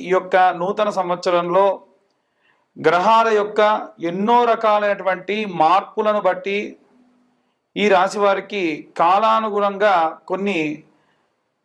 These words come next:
అనుకోని సంఘటనలు జరిగే అవకాశం ఉంది. గురువు షష్టమ, సప్తమ అంటే ఆరు, ఏడు స్థానాల్లో సంచరించడం వలన మకర రాశి వారికి అద్భుతమైన ప్రయోజనాలు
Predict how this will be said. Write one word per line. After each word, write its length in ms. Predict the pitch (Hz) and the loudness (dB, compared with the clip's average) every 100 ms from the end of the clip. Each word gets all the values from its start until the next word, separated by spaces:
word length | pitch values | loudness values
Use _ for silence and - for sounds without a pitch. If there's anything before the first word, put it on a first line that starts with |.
| _ _ _ _ _ 143 | _ _ _ _ _ -2
అనుకోని 460 | 165 226 233 254 247 247 | -2 0 2 2 0 -4
సంఘటనలు 520 | 202 208 208 208 208 | -2 0 0 -2 0
జరిగే 240 | 190 175 180 | 0 2 2
అవకాశం 420 | 165 165 170 175 170 | 0 0 -2 -2 -8
ఉంది. 200 | 156 151 196 - _ _ _ _ _ _ _ _ _ _ 151 | -8 -10 -12 -18 _ _ _ _ _ _ _ _ _ _ 0
గురువు 300 | 196 240 233 240 233 - - _ - | 2 4 4 4 0 -10 -20 _ -4
షష్టమ, 480 | - 185 - 226 214 233 233 - - | -2 -2 0 2 2 0 -2 -12 -16
సప్తమ 480 | - 185 185 202 180 156 - | -2 -2 0 0 2 0 -2
అంటే 240 | 170 185 208 202 - 160 | -4 0 0 0 2 4
ఆరు, 200 | 180 214 233 202 180 | 4 2 -2 -2 -2
ఏడు 180 | 196 214 214 | 0 -2 -2
స్థానాల్లో 580 | - 180 180 185 185 208 196 - _ _ _ _ - | 0 2 2 0 0 -2 -4 -12 _ _ _ _ -4
సంచరించడం 720 | 165 196 196 226 220 220 208 196 | -2 0 2 2 0 -2 -2 0
వలన 220 | 170 165 202 - - _ _ _ _ _ _ _ - | 0 2 -2 -4 -18 _ _ _ _ _ _ _ 0
మకర 260 | 160 233 226 | 2 4 2
రాశి 200 | 220 214 190 | 0 0 -2
వారికి 320 | 190 185 208 - 175 | -2 -2 -8 -2 -4
అద్భుతమైన 640 | 170 160 220 233 220 226 226 | -4 -4 0 2 0 -4 -2
ప్రయోజనాలు 640 | 190 196 202 202 196 196 | 0 2 0 2 2 2